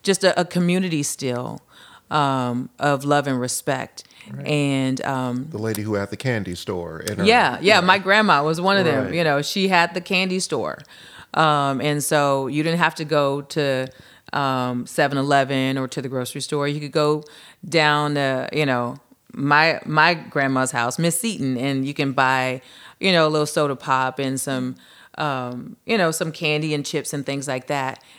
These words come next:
Speaker 1: And there was definitely a community. Um, and, and on that note, my grandmother passed away when she was ninety. Um,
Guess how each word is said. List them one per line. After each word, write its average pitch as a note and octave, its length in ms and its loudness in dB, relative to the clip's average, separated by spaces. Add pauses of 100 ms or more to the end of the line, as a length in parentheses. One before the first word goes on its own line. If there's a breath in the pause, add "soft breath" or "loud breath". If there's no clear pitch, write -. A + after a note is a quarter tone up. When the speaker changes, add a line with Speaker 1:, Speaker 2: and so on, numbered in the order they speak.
(140 loud breath)
Speaker 1:
And D#3+ 180 0
there D#3 340 0 (140)
was D#3 320 -2
definitely D3+ 500 0
a C#3 60 -2
community. D3 720 -4 (100)
Um, C3 360 -4
and, F#3 160 2
and G3 120 2
on G#3 220 4
that D#3+ 180 2
note, D#3 360 2
my D#3 120 4
grandmother E3+ 480 0
passed B2+ 320 -8
away A#2+ 160 -4
when B2+ 140 -4
she C#3+ 100 -10
was C3 140 -8
ninety. B2 420 -6 (460 loud breath)
Um, C3+ 480 -2